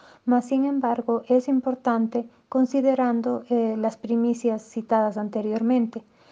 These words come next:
que los niños necesitan fomentar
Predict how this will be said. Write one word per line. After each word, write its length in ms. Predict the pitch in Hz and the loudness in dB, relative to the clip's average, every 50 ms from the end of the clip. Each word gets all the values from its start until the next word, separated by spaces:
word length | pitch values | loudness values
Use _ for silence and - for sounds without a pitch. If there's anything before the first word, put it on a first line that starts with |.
| - _ _ _ | -20 _ _ _
que 100 | - 254 | 2 2
los 220 | 240 247 247 240 | 4 2 2 2
niños 360 | 262 269 269 262 262 247 254 254 | 2 2 4 4 2 2 0 0
necesitan 760 | 254 254 254 - 269 254 - 285 277 269 - 262 254 247 226 - - _ | 0 0 0 -2 -6 -6 -4 -4 -4 -2 -2 -2 -2 -2 -2 -6 -12 _
fomentar 640 | - - 277 277 277 285 277 277 285 285 277 277 277 | -4 0 0 0 2 0 0 0 2 2 0 0 -2